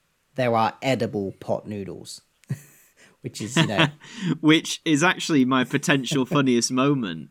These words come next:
Speaker 2: Um, oh, you'll find out later if it is, but I just think because my experience with pot, yeah, as I'm sure people can relate,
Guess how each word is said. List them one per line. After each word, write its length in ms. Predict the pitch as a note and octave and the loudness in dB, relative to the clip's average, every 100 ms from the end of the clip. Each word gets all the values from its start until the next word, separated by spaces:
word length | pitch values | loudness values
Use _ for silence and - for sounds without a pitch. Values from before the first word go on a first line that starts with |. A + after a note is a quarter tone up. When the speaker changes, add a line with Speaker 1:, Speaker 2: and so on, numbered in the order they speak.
| - | -6
Speaker 2:
Um, 400 | G#2+ G2+ G2 F#2+ - | -4 -2 -4 -8 -4
oh, 100 | A2+ | 0
you'll 160 | A2+ | 0
find 240 | A2 C3 A#2 | 2 2 2
out 80 | |
later 200 | B2 A2+ | 0 -2
if 100 | G#2+ | -2
it 80 | G#2+ | -2
is, 180 | A#2 A2+ | 0 0
but 220 | - A2 - - - - | -2 -6 -6 -18 -20 -2
I 60 | C#3+ | 0
just 200 | D3 F3+ | 2 2
think 140 | F#3+ | 0
because 480 | E3+ D#3+ E3 C#3+ - | -2 2 4 2 0
my 220 | C#3+ D#3 | 2 4
experience 680 | E3 D3 - D3 C#3 C#3 - | 4 2 0 4 6 4 2
with 220 | A#2 G#2 - | -2 -4 -6
pot, 220 | - A#2 - | -6 -6 -6
yeah, 280 | - F2+ G2+ - C3 | -12 -6 -6 -4 0
as 140 | B2 | 0
I'm 140 | A2+ | 0
sure 260 | G2+ - F#2+ | -4 -4 -6
people 300 | - F2 - | -6 -10 -10
can 160 | F2+ E2 | -14 -10
relate, 320 | D#2 E2 | -8 -10